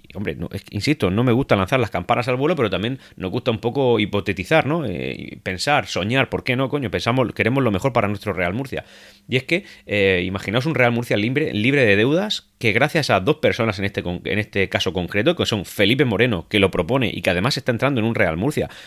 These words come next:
que tiene mucha deuda y que lo está haciendo voluntariamente y que, y que parece que se está implicando bastante, y Agustín Ramos, al que tanto se le ha criticado y que tantas, no sé, tan campechano es, ¿no? Como algunos dicen, pero que sí que es verdad que este hombre, desde que está aquí, pues independientemente de que nos guste la gestión que hizo con Manolo Molina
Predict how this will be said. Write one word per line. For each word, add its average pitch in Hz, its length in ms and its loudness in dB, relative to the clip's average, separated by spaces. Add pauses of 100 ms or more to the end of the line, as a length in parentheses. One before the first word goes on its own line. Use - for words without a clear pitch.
(220)
que 107 100 -2
tiene 117 140 2
mucha 104 240 -2
deuda 147 280 2
y 92 40 2
que 87 100 -4
lo 87 60 0
está 107 120 -4
haciendo 107 220 -2
voluntariamente 101 640 2
y 110 60 2
que, 104 200 0 (220)
y 107 80 0
que 104 100 0
parece 113 220 2
que 113 60 -4
se 104 60 -8
está - 120 -2
implicando 101 380 -2
bastante, 113 420 -2 (260)
y 127 100 2
Agustín 165 320 2
Ramos, 131 260 2
al 143 100 -2
que - 80 -4
tanto 101 220 0
se - 100 -2
le 101 80 2
ha 104 100 2
criticado 98 520 0
y 135 80 0
que 117 100 -4
tantas, 104 380 0 (160)
no - 80 -4
sé, 92 140 0
tan 120 180 2
campechano 101 580 0
es, 110 160 -2
¿no? 120 160 0
Como 110 140 0
algunos 90 260 -2
dicen, 139 320 -4 (220)
pero 95 200 2
que 90 80 -4
sí 98 120 -2
que 113 80 2
es 113 60 2
verdad 110 180 2
que 135 80 0
este - 160 -4
hombre, 123 160 0
desde 90 200 2
que 87 60 0
está 110 140 -2
aquí, 131 260 -2 (300)
pues 92 140 -8
independientemente 127 680 0
de 104 120 2
que 98 60 -4
nos 92 120 -2
guste 127 240 0
la 85 80 0
gestión 117 280 -4
que 123 80 0
hizo 117 140 -2
con 120 120 -2
Manolo 113 260 0
Molina 113 420 0